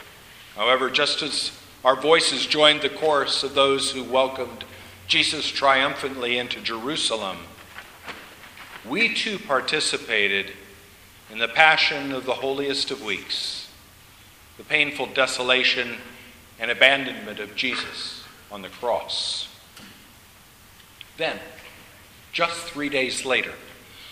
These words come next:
we awoke to the stunning good news of Christ no longer dead, but Christ risen, Christ alive, Christ present in the world.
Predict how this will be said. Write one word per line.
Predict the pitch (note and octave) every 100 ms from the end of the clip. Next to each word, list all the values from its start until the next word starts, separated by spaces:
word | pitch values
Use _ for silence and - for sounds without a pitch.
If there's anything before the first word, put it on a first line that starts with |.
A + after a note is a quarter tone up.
| - -
we | C#3+
awoke | C#3 D3 G3 G3
to | D#3+
the | D#3+
stunning | - - A3 A3 F3
good | C#3+ C3+
news | C#3+ D3+ D3
of | C#3+ -
Christ | E3 D#3+ D#3+ -
no | C#3+
longer | C#3 C3 B2 A2+
dead, | A#2+ G#2+ G#2+ G#2 - - - - -
but | C#3
Christ | - F#3 E3+ - C#3
risen, | F3+ F3+ C#3+ A#2+ -
Christ | G3+ G3 -
alive, | D3 D3 D3
Christ | - - A3+ - - -
present | - D#3+ - G2 - - - - - - - - - - -
in | A2
the | G#2+
world. | A#2 B2 F#2+ D2+ -